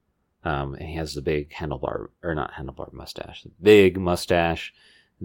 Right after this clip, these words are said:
big bushy hair, and he's, he, you can tell he's still kinda losing it.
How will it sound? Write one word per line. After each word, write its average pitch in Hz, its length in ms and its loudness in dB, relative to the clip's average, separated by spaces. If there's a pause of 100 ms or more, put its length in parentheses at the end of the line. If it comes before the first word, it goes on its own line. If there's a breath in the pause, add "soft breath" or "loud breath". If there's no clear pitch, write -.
(120)
big 87 300 2
bushy 85 380 0
hair, 80 560 0 (600)
and 92 160 -2
he's, 95 360 -2
he, 349 360 -8
you 359 100 -8
can 220 100 -4
tell - 200 -6
he's 90 160 -16
still - 180 -16
kinda - 240 -14
losing 69 320 -8
it. 71 160 -10